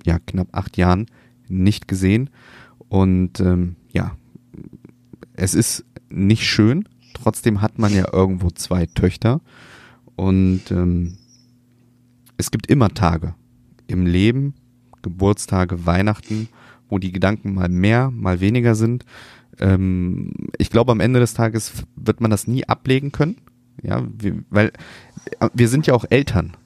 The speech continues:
Das, das darf man ja auch nicht vergessen. Ja, egal, welche Entscheidung man im Leben auch für die Kinder trifft. Und, äh, nehmen wir mal den Schwangerschaftsabbruch außen vor.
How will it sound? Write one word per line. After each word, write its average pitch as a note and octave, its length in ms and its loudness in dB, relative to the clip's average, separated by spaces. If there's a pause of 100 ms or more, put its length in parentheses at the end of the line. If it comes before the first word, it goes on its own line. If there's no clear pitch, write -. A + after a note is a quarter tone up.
Das, - 260 -10
das - 180 -4
darf A2 200 0
man A2 100 0
ja G2 220 -4 (200)
auch - 120 -4
nicht G#2+ 120 -4
vergessen. G#2+ 420 -6 (380)
Ja, F2 200 -4 (220)
egal, G2+ 460 2 (460)
welche A2+ 320 2
Entscheidung G#2+ 520 0
man G2+ 160 0 (140)
im F#2 160 -2
Leben G2+ 360 4
auch F#2+ 140 -6
für - 180 -6
die F2+ 100 -4
Kinder F2+ 340 -4
trifft. - 320 -2
Und, E2+ 180 -4 (1300)
äh, F#2+ 80 0
nehmen C3 160 6
wir D3+ 80 4
mal C#3 120 2
den B2 140 -2
Schwangerschaftsabbruch - 880 -4
außen F#2 320 -2
vor. B2 380 0